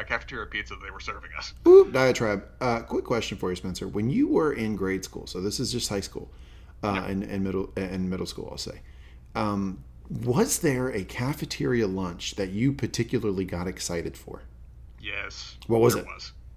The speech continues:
Speaker 1: Uh, for me, I always, and this is, <laughs> maybe this is indicative of my kind of personality, but I enjoyed the kind of, like, stews or, like, the gravies and stuff that they would do every now and then.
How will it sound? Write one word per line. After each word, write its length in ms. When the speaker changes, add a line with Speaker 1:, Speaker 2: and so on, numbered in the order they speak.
Speaker 1:
Uh, 300
for 180
me, 300
I 220
always, 240
and 160
this 200
is, 100
<laughs> 440
maybe 180
this 140
is 120
indicative 360
of 100
my 120
kind 160
of 60
personality, 540
but 140
I 140
enjoyed 560
the 40
kind 240
of, 60
like, 380
stews 580
or, 40
like, 240
the 60
gravies 520
and 100
stuff 300
that 100
they 80
would 120
do 120
every 160
now 180
and 80
then. 120